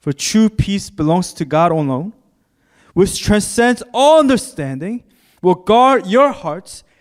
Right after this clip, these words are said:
and your minds in Christ Jesus." So Paul here is telling us, "Do not be anxious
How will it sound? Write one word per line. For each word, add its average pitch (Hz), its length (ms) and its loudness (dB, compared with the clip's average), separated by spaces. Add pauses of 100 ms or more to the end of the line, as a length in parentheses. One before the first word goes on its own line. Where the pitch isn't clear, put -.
and 165 140 -8
your 196 120 2
minds 156 560 -2
in 160 120 -6
Christ 180 560 -4
Jesus." - 560 -14 (1200)
So 214 160 0
Paul 247 300 2
here 247 220 2
is 233 120 -2
telling 254 380 0
us, 175 240 -2 (320)
"Do 208 140 4
not 277 320 2
be 262 200 -2
anxious 294 680 0